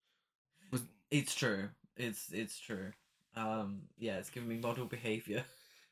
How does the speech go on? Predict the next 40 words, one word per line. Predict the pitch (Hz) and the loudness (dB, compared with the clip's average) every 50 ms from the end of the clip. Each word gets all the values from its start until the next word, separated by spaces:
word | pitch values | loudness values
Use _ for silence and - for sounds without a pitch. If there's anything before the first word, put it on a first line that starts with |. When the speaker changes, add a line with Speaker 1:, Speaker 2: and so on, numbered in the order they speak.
| _ - | _ 10
Speaker 1:
But | 160 | 12
I'm | 160 165 170 | 12 12 12
Speaker 2:
<laughs> | |
The | 170 | 12
only | 175 170 | 12 12
Speaker 1:
absolutely | - - 175 175 165 165 185 165 156 - 156 | 12 12 12 12 12 12 12 12 12 12 12
Speaker 2:
one | 151 135 127 | 12 12 10
I | 131 120 | 8 8
remember. | 117 117 113 117 113 113 107 101 107 135 - | 6 6 4 4 2 2 2 2 0 0 4
Speaker 1:
I'm | - 156 160 151 147 | 8 8 8 8 8
absolutely | 156 151 139 131 - 139 131 123 120 120 | 6 6 6 6 4 4 4 2 2 2
fine | - - 113 110 110 107 | 2 2 2 2 2 0
with | 104 98 95 - | -2 -4 -6 -4
that. | 104 101 95 80 - | -2 -2 -2 0 2
Uh, | 117 123 123 | 4 4 6
this | 135 156 160 - | 6 6 6 6
is | 190 185 165 - - - - - - | 6 6 6 4 4 2 0 0 2
directed | - 143 147 147 139 131 - 127 - | 6 8 10 10 10 8 4 4 8
by | 135 123 123 123 | 8 10 10 8
Christopher | - - 147 - - - 127 - 120 | 6 4 4 4 2 2 2 2 4
Leach, | 113 113 110 110 110 - - - - - - - - 110 | 4 4 4 2 0 0 4 4 6 6 4 2 -2 0
who | 120 123 123 120 120 117 113 | 2 2 4 4 2 2 0
made | 110 110 113 110 110 110 101 | 2 2 2 2 2 2 2
She | - - 143 135 | 2 4 4 4
Fought | 131 - 143 135 127 117 123 | 4 4 6 6 6 6 6
Alone, | 120 120 120 120 120 120 123 131 135 135 - - - - - _ _ _ - | 6 8 8 8 8 6 6 4 2 0 -4 -14 -20 -20 -20 _ _ _ 4
Teen | - 160 160 151 | 6 8 8 10
Wolf | 147 147 143 - - | 10 10 10 10 8
Two, | - - 143 143 135 135 135 139 135 127 | 6 6 8 10 12 12 10 8 6 2
C | - - - - 147 143 | -4 -2 2 6 8 8
S | 135 131 - 147 | 8 8 8 8
I, | 131 127 127 127 127 135 135 - - - - _ _ _ _ _ _ _ _ | 8 10 10 10 8 8 6 2 -4 -16 -20 _ _ _ _ _ _ _ _
Beauty | - 160 165 151 156 151 147 | 4 6 6 8 8 10 10
and | 147 143 | 10 10
the | 139 | 10
Beast, | 143 143 143 143 143 - - | 12 12 12 12 10 8 8
the | 131 127 123 123 127 | 8 8 8 8 8
Linda | 131 135 131 123 120 | 8 8 8 8 6
Hamilton | 117 131 127 123 117 - 131 127 123 123 120 117 | 6 6 4 4 4 4 4 4 4 2 2 0
series. | - - 131 123 123 123 127 127 120 | 0 2 4 4 6 6 6 6 6